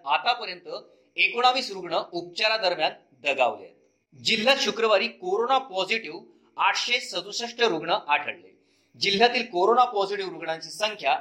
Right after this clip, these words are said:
आता सदोतीस हजार तीनशे सात झाली आहे. जिल्ह्यात आतापर्यंत सव्वीस हजार तीनशे सत्त्याऐंशी रुग्ण कोरोनामुक्त झाले आहेत. यातील पाचशे एक्केचाळीस रुग्णांना नुकताच डिस्चार्ज देण्यात आला आहे. सध्या नऊ हजार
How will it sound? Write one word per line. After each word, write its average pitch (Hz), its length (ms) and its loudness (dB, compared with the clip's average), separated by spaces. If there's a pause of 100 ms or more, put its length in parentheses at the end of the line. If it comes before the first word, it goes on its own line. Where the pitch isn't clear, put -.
आता 208 220 0
सदोतीस 196 600 -6
हजार 165 260 4 (340)
तीनशे 202 400 0
सात 147 260 0 (120)
झाली 104 200 -12
आहे. - 80 -20 (560)
जिल्ह्यात 220 320 2 (160)
आतापर्यंत 208 800 0
सव्वीस 208 560 -4
हजार 170 260 4 (380)
तीनशे 208 320 -4
सत्त्याऐंशी 226 560 -4
रुग्ण 175 260 -4
कोरोनामुक्त 170 720 0
झाले 104 260 -10
आहेत. - 100 -20 (380)
यातील 180 320 2
पाचशे 180 360 0
एक्केचाळीस 202 640 -2
रुग्णांना 180 600 -2
नुकताच 170 520 -4
डिस्चार्ज 160 400 -2
देण्यात 131 260 -6
आला 95 160 -14
आहे. 82 100 -20 (380)
सध्या 220 360 4
नऊ 240 260 6
हजार 185 320 4